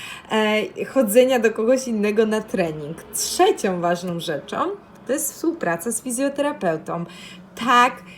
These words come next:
jestem totalnie na tak, popularyzuję to, zawsze o tym mówię na swoich szkoleniach. Praca z fizjoterapeutą jest mega, mega ważna.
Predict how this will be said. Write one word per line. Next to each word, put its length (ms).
jestem 300
totalnie 600
na 140
tak, 460
popularyzuję 960
to, 240
zawsze 420
o 60
tym 160
mówię 260
na 100
swoich 320
szkoleniach. 540
Praca 340
z 120
fizjoterapeutą 880
jest 280
mega, 720
mega 540
ważna. 520